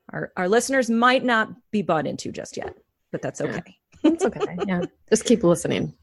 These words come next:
Speaker 1: Right? Like, just, just stay with us. But, but really, anxiety is a worry that we create,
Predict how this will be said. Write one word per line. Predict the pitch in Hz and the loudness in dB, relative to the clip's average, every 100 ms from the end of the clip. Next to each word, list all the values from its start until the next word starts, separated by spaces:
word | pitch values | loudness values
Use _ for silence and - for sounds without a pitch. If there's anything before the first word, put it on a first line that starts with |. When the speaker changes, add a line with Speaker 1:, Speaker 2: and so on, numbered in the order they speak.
| _ | _
Speaker 1:
Right? | - 185 220 | 4 6 4
Like, | 208 190 | 2 0
just, | 185 226 - 196 | 2 0 0 0
just | 247 262 - - - | 2 2 -4 -10 -12
stay | - 392 381 | 2 4 6
with | 226 220 | 4 2
us. | 117 - | -2 0
But, | 196 - - | 0 0 0
but | 233 - | 0 0
really, | 233 392 240 190 - | -2 0 2 0 0
anxiety | 190 170 180 190 202 208 202 - | -4 -2 0 0 0 -2 -4 -2
is | 165 165 165 160 - - _ _ _ _ _ | -2 -2 -4 -6 -14 -20 _ _ _ _ _
a | 170 | -4
worry | 160 185 185 175 | -2 -2 -2 0
that | 156 | -2
we | 165 165 | -2 -6
create, | - 165 143 143 | -8 -8 -6 -6